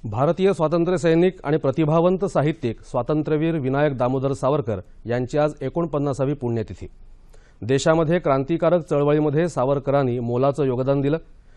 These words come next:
क्रांतिकार्यामध्ये सक्रिय सहभाग घेण्याबरोबरच त्यांनी जोसेफ मॅझिनी या इटालियन क्रांतिकारकाच्या आत्मचरित्राचं भाषांतर करून इतर क्रांतिकारकांना प्रेरणा दिली.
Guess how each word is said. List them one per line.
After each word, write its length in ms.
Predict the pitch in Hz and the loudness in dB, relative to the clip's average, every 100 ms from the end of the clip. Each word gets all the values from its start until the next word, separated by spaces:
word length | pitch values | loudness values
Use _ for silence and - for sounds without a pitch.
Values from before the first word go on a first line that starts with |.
| - - | -20 -4
क्रांतिकार्यामध्ये 880 | 123 127 127 156 143 147 156 143 170 | -2 0 0 2 4 4 2 2 0
सक्रिय 480 | - 139 - 165 185 | -2 -4 -2 -2 0
सहभाग 340 | 147 143 147 | 2 4 4
घेण्याबरोबरच 680 | 135 131 139 139 170 156 170 - - - | 4 0 0 2 4 2 0 -10 -20 -4
त्यांनी 200 | 131 151 | 0 0
जोसेफ 460 | 147 131 123 175 156 | 0 -2 -2 -4 -2
मॅझिनी 560 | 131 120 120 175 135 101 - - | -2 0 2 2 2 -2 -12 -8
या 140 | 123 147 143 | 0 0 0
इटालियन 460 | 131 165 175 196 | 0 2 4 2
क्रांतिकारकाच्या 880 | 185 147 143 151 151 151 147 139 160 | 2 0 0 0 0 2 0 0 0
आत्मचरित्राचं 720 | - 120 156 165 151 147 139 151 | -2 -4 -2 0 0 0 0 0
भाषांतर 460 | 117 110 127 127 | -2 -2 -2 -2
करून 320 | 120 147 123 127 - - - | 0 0 0 -2 -10 -20 -10
इतर 260 | 131 123 208 | -4 0 0
क्रांतिकारकांना 720 | 160 131 131 131 117 113 135 | 2 0 0 0 0 2 0
प्रेरणा 340 | 175 139 147 147 | 0 2 2 2
दिली. 180 | 98 | 0